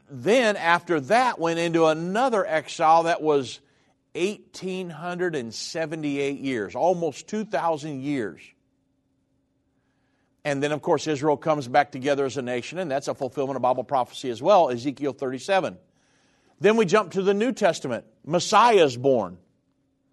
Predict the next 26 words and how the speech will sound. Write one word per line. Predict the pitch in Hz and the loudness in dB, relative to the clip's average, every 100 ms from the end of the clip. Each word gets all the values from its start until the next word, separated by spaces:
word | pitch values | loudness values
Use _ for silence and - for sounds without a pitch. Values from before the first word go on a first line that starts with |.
| _ _ _ _ | _ _ _ _
The | 156 | 6
Old | 220 254 | 6 6
Testament | 220 180 190 185 | 4 4 2 -2
provides | 160 160 160 160 160 127 | -2 4 6 6 4 -2
many | 131 147 240 | -4 -2 -2
prophecies | 262 170 139 135 139 170 160 | -2 2 2 0 -6 -6 -6
of | - 147 | -4 -4
the | 139 | -4
coming | 151 143 139 | -4 -4 -6
Messiah, | 131 127 117 127 160 - _ _ | -6 -2 0 2 0 -4 _ _
and | 165 170 | -2 4
the | |
Bible | 175 226 220 | 6 6 4
teaches | 208 190 165 143 | -2 -6 -6 0
us | 196 190 - _ _ - | 0 0 -10 _ _ -2
the | 175 | 0
central | 165 - 226 226 214 202 | 0 -2 -4 0 0 0
purpose | - 233 233 190 | 2 0 0 -4
for | - 180 | -4 -4
Jesus | 139 175 220 170 - | -4 -6 -6 -6 -4
coming | 170 170 180 | -4 -4 -2
to | |
this | 185 190 - - | -2 -2 -4 0
earth, | 208 196 127 - _ _ _ _ _ _ - | 4 4 2 -6 _ _ _ _ _ _ 0
which | 170 170 | 0 2
is | 151 | -2